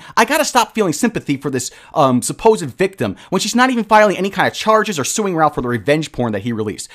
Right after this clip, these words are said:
Which she's still a victim of that, but she's a retarded victim. I'm not gonna have sympathy for her when it's weeks and weeks and weeks go by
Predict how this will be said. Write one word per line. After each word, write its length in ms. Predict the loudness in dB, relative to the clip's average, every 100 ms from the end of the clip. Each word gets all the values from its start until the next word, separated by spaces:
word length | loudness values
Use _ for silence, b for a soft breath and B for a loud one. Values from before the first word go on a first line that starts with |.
| B B
Which 160 | -2
she's 160 | 0 0
still 180 | 2 2
a 40 |
victim 260 | 2 0 -2
of 100 | 2
that, 260 | 2 2 -2 B
but 120 | -2 -2
she's 140 | -4
a 20 |
retarded 500 | -6 -8 -2 -2 -2
victim. 240 | -4 -4 0
I'm 60 |
not 120 | 0
gonna 120 | 0 -2
have 100 | -4
sympathy 400 | -2 -4 -4 -6
for 300 | 0 2 0
her 60 | B
when 80 | -4
it's 140 | -2 0
weeks 240 | -2 -2
and 100 | -4
weeks 160 | -4 -8
and 60 |
weeks 120 | -6
go 140 | -2 4
by 300 | 6 6